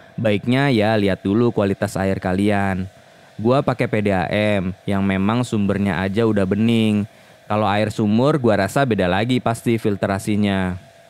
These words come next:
Gue juga banyak penyesuaian kok guys sebelum nemuin filtrasi yang fix kayak gini. Sebelumnya ya butek aja, walaupun gua pakai barang-barang mahal juga sama aja tetep butek.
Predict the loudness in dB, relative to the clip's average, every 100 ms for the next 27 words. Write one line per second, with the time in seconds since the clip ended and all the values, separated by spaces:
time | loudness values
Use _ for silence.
0 | -20 -4 0 0 2 2 2 2 0 0
1 | 0 0 2 2 0 0 2 2 2 0
2 | -2 2 2 2 2 2 2 0 0 -2
3 | 0 -2 0 0 0 -2 -6 -8 -4 0
4 | 2 2 2 0 -2 -8 -20 -20 -20 -14
5 | -4 0 2 2 2 2 2 2 0 -2
6 | -6 -2 -2 0 2 2 0 0 0 0
7 | 0 0 2 2 0 0 0 0 2 0
8 | 0 0 0 0 0 0 0 0 -2 0
9 | 0 0 -2 -4 -2 -2 -2 -2